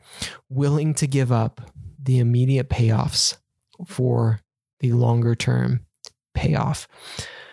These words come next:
uh, exchanging, you know, the short term, smaller rewards for the much, much longer term, much, much bigger things. But to do that, you have to have a vision for what you're doing.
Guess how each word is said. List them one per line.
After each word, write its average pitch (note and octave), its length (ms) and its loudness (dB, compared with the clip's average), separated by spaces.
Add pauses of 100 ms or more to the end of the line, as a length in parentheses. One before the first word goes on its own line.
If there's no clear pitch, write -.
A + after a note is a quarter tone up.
(240)
uh, B2+ 280 2 (220)
exchanging, B2+ 920 0 (260)
you D#3 80 0
know, B2+ 80 2
the B2 100 0
short C#3 300 0
term, C3+ 400 2 (380)
smaller C3 520 2
rewards A2+ 600 0 (420)
for C3+ 100 0
the B2+ 100 2
much, A#2 280 2
much A#2 180 0
longer C3 380 0
term, C3+ 480 2 (380)
much, B2 260 2
much C#3+ 220 0
bigger - 440 0 (160)
things. - 540 0 (960)
But C#3+ 200 0
to C#3+ 100 0
do D#3+ 140 2
that, C#3+ 200 -2
you C3 80 4
have C#3 180 2
to C3+ 100 2
have C3 460 2
a C3 120 2
vision C3 380 2
for - 120 -2
what C3 180 2
you're B2 100 2
doing. B2 500 0